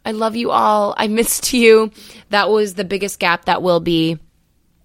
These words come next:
ever to be on the show. But I knew that it was not worth forcing it or uploading something that did not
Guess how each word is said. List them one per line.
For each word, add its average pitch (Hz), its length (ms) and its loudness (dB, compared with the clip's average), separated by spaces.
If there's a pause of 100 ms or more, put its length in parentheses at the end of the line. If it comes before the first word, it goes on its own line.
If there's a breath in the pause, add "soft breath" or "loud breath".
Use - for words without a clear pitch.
(880)
ever 170 420 0 (200)
to 190 120 -2
be 180 220 0
on 185 180 0
the 220 100 6
show. 175 560 2 (600 loud breath)
But 220 140 0
I 208 120 0
knew 196 440 0
that 160 420 0 (260)
it 175 60 -2
was 170 140 -4
not 156 220 -4
worth 160 260 -8
forcing 165 500 -6
it - 180 -6
or 170 220 -2
uploading 160 500 -2
something 156 420 -8
that 156 220 -12
did 160 180 -8
not 156 600 -8